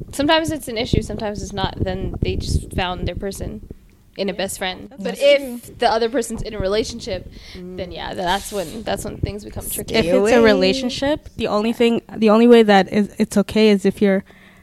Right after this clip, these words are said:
Speaker 4: like, both of you guys become friends.
Speaker 1: Yeah.
Speaker 4: Like,
Speaker 2: Mm-hmm.
Speaker 4: mutually. You can't have, like, you
Speaker 1: Like,
Speaker 4: can't
Speaker 1: no.
Speaker 4: be in a relationship and then, "This is my friend. This
Speaker 1: Yeah.
Speaker 4: is our friend."
Speaker 1: Yeah,
Speaker 4: <laughs>
Speaker 1: I
Speaker 4: Like,
Speaker 1: agree
Speaker 4: we
Speaker 1: with
Speaker 4: are
Speaker 1: that.
Speaker 4: all friends together.
Speaker 1: Yeah,
Speaker 2: Mm-hmm.
Speaker 1: I agree with
Speaker 2: Mm-hmm.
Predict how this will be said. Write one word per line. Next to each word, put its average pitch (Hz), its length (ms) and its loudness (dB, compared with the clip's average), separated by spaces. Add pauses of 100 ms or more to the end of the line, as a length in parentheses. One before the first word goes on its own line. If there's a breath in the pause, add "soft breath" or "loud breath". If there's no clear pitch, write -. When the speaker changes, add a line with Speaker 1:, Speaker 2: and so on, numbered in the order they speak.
(600 soft breath)
Speaker 4:
like, 208 340 4
both 208 300 8
of 196 120 2
you 185 80 0
guys 180 260 -2
become 180 300 -6
friends. 190 440 -12
Speaker 1:
Yeah. 196 420 -6 (140)
Speaker 4:
Like, 208 140 4
Speaker 2:
Mm-hmm. 214 180 8
Speaker 4:
mutually. 196 500 6
You 214 140 6
can't 240 260 4
have, 208 220 0
like, 180 260 -4 (360 soft breath)
you 202 80 -6
Speaker 1:
Like, 214 60 -2
Speaker 4:
can't 240 180 8
Speaker 1:
no. 233 40 2
Speaker 4:
be 254 60 6
in 247 60 8
a 233 40 8
relationship 202 560 4
and 202 100 2
then, 185 260 2
"This 208 180 0
is 196 100 -6
my 180 200 -6
friend. 175 320 -14
This 208 140 -6
Speaker 1:
Yeah. 196 120 0 (100)
Speaker 4:
is 165 60 -8
our 196 500 4
friend." - 420 -10
Speaker 1:
Yeah, 302 520 0
Speaker 4:
<laughs> - 40 -10
Speaker 1:
I 262 120 2
Speaker 4:
Like, 226 160 6
Speaker 1:
agree 233 120 -2
Speaker 4:
we 262 80 6
Speaker 1:
with 240 80 10
Speaker 4:
are 214 100 8
Speaker 1:
that. - 60 -4
Speaker 4:
all 214 260 2
friends 214 360 -8
together. 180 400 -10
Speaker 1:
Yeah, 190 100 -2
Speaker 2:
Mm-hmm. 185 600 -2
Speaker 1:
I - 40 -6
agree 202 220 -2
with 180 160 -4
Speaker 2:
Mm-hmm. - 100 4